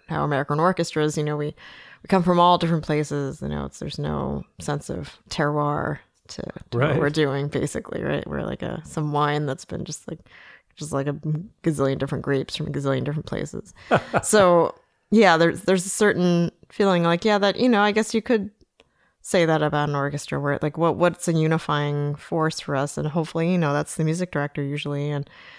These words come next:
Speaker 1: but, it, you know, the tour does add a whole extra dimension of, um, let's, you know, let's get our brains together and make this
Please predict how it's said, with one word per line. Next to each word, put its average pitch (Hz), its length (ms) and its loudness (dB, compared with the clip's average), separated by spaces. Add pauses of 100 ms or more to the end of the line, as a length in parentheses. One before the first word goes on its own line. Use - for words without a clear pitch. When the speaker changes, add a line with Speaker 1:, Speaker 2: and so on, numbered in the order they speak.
(200)
Speaker 1:
but, 170 120 2
it, - 100 0
you 202 80 4
know, 160 140 4
the 185 100 0
tour 190 300 0
does 156 220 0
add 156 140 2
a 160 40 2
whole 151 420 0
extra 143 480 -4 (260)
dimension 151 600 -4
of, 139 320 -8
um, 139 380 -6 (280)
let's, - 420 -4
you 156 60 -2
know, 135 220 -4
let's - 340 -8 (460)
get 160 140 0
our 151 260 0 (540)
brains 156 340 0
together 143 380 -4
and 143 80 -6
make 139 180 -6
this - 320 -8